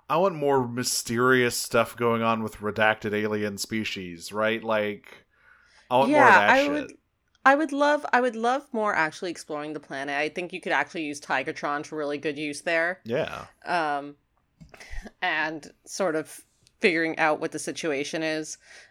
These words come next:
Speaker 2: Um, yeah, I mean, I don't, I wouldn't want to, like, change its target audience because the world does not need dark and gritty Transformers. It never has,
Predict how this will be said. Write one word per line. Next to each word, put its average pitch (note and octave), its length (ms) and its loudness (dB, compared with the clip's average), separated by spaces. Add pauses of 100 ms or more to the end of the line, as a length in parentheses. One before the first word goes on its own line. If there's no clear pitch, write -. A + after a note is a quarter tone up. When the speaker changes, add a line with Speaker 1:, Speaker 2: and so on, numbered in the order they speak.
(140)
Speaker 2:
Um, E3+ 500 4 (920)
yeah, B3+ 240 6
I A#3+ 80 6
mean, C4 140 4
I B3+ 100 8
don't, B3+ 460 0
I A3 80 10
wouldn't A#3 280 2
want F#3+ 260 2
to, G3+ 80 -8
like, E3+ 200 0
change E3 320 -2
its E3 160 -8
target D#3+ 440 0
audience E3 520 0
because C#3 680 -6 (540)
the G#3+ 120 2
world G3+ 280 2
does G3 160 -2
not E3+ 280 0
need F3 180 -6
dark E3 260 0
and F3 120 -6
gritty E3 240 -4
Transformers. E3+ 880 -2
It F#3 120 0
never D#3+ 320 2
has, F3+ 540 4